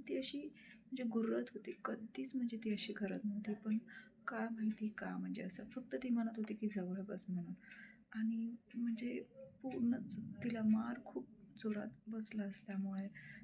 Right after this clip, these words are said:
तिला म्हणजे काहीच करता येत नव्हतं आणि तिने काही खाल्लं पण नाही आणि दूधही पिलं नाही, पाणीही पिलं नाही,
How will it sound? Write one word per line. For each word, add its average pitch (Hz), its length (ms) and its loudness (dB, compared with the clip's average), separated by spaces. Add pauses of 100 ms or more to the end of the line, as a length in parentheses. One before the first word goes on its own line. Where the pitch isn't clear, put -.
(140)
तिला 208 200 4 (540)
म्हणजे 220 200 2
काहीच 226 420 2
करता 220 360 0
येत 214 100 2
नव्हतं 214 180 4
आणि 220 160 6
तिने 254 180 2
काही 269 360 -2
खाल्लं 247 420 0
पण 269 200 2
नाही 247 160 4 (560)
आणि 226 200 2
दूधही 240 440 2
पिलं 220 320 2
नाही, 214 180 6
पाणीही 220 400 4
पिलं 214 320 4
नाही, 214 140 4